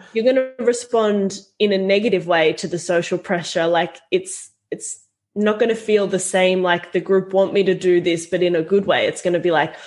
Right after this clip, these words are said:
Speaker 2: the group are making me do this, but almost, I can imagine it would feel like in a bad way that,
Speaker 1: Yeah.
Speaker 2: the, you know, dealing with that would really inhibit your ability to build those two things, which is why people stay, which,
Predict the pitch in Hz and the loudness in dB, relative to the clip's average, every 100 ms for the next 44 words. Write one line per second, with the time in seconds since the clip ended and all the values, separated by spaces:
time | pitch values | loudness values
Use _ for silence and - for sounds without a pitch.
0 | - - 185 190 190 185 170 170 180 175 | -14 -4 0 0 0 0 2 2 0 0
1 | 165 175 165 165 165 - - - - _ | 0 0 2 0 -4 -2 -4 -4 -14 _
2 | _ _ 214 233 226 220 - - 190 214 | _ _ 2 2 2 -2 -6 -4 -2 0
3 | 196 202 202 180 101 - 185 185 - 185 | 2 2 2 0 -2 -2 0 0 -4 -4
4 | 165 - 131 156 185 - 85 64 95 - | -4 -2 2 2 2 0 -4 -2 -6 -10
5 | - - _ _ 180 180 208 139 190 - | -20 -20 _ _ -2 2 2 4 2 -2
6 | _ _ _ 196 190 180 175 208 208 196 | _ _ _ -4 0 0 0 0 2 0
7 | 190 190 180 180 185 214 226 226 208 190 | 0 0 -2 -4 0 2 4 2 2 0
8 | - 208 202 - 180 175 170 180 175 175 | -2 -2 0 -2 0 0 0 0 2 0
9 | 170 165 170 165 156 143 160 - 180 165 | -2 -2 0 0 0 0 -2 -2 0 2
10 | 175 175 156 165 151 - 165 - 135 - | 0 0 -2 -4 -8 -8 -4 -2 -2 -2
11 | 165 160 - 170 170 156 156 160 - | -6 -6 -4 0 2 2 -2 -6 -12